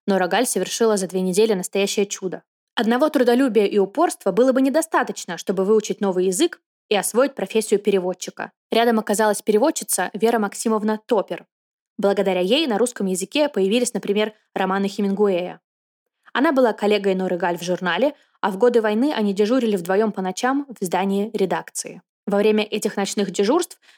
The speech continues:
Вера Максимовна и открылась как друг, учитель, наставник и мастер, который готов был щедро делиться своим опытом. Свой перевод Крысолова Нора Галь показала Вере Максимовне.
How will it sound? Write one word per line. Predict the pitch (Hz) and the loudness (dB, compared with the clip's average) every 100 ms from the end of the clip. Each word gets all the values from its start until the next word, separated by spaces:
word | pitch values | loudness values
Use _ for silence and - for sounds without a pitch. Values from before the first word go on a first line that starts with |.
| - | 0
Вера | 240 311 | 2 2
Максимовна | 277 - 302 285 262 | -2 -2 -2 0 0
и | - 226 | 0 -2
открылась | 220 - 247 185 - | -2 0 2 2 -4
как | 170 180 | -10 -2
друг, | 190 285 - _ _ | 0 -2 -4 _ _
учитель, | 180 - 247 240 220 208 _ _ - | -6 -4 -4 0 -2 -2 _ _ -8
наставник | 190 - 220 226 202 - _ _ _ | -6 -2 0 2 -2 -6 _ _ _
и | 208 | -4
мастер, | 180 220 - - - | -2 -4 0 -2 -2
который | - 190 196 | -6 -2 -2
готов | 185 190 202 185 | 0 0 0 -2
был | 196 | -4
щедро | 202 - 214 214 202 | -2 0 0 0 0
делиться | 190 190 202 | 0 0 0
своим | 202 - 196 190 | -4 -4 -4 -2
опытом. | 190 185 - - 180 | -4 -6 -12 -16 -16
Свой | - 311 | -2 0
перевод | - 240 220 214 | 2 2 2 -2
Крысолова | 208 - 214 330 311 - | -4 0 2 2 2 -2
Нора | 202 247 214 | 0 0 0
Галь | 202 240 - | -2 -4 -10
показала | 202 196 226 233 | -6 -2 0 0
Вере | 208 202 | 2 0
Максимовне. | 202 202 - 190 175 175 | 0 -4 -6 -4 -6 -10